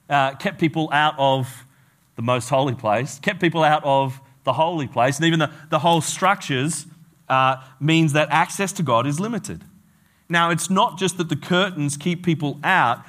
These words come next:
but the curtains protect people from God's presence, right? It, it, there's, there's a danger in having this God, this holy God, living in your midst,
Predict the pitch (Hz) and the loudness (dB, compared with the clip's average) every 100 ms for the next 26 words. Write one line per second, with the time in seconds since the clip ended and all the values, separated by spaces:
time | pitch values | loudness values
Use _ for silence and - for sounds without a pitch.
0 | - - 160 151 - 190 165 - - 175 | -16 -8 -4 -2 -2 0 0 -2 -2 -2
1 | - - 262 - - 170 143 156 127 170 | -2 -4 -4 -6 -2 -2 0 -4 -2 0
2 | 147 147 131 - 123 92 90 - - _ | 2 0 -2 -2 -4 -4 -12 -14 -16 _
3 | 101 143 247 - _ _ _ _ _ _ | -4 -4 -4 -14 _ _ _ _ _ _
4 | - _ _ _ _ - 170 185 156 165 | -20 _ _ _ _ -12 -10 -10 -12 -12
5 | 151 160 165 180 185 180 220 262 247 170 | -2 0 2 4 4 2 2 2 4 4
6 | 104 - - - - 170 165 175 170 160 | 2 -2 -16 -20 -4 0 2 2 2 4
7 | 175 170 139 151 131 107 92 - - 170 | 2 2 0 2 2 0 -4 -16 -2 0
8 | 165 - 190 196 175 143 143 127 113 - | 0 0 2 4 2 4 4 4 2 -4
9 | - 143 170 156 147 139 143 - 160 147 | -4 0 2 2 0 -2 -4 0 2 2
10 | 135 147 143 143 139 139 113 - - | 0 -4 -2 0 2 0 -2 -6 -12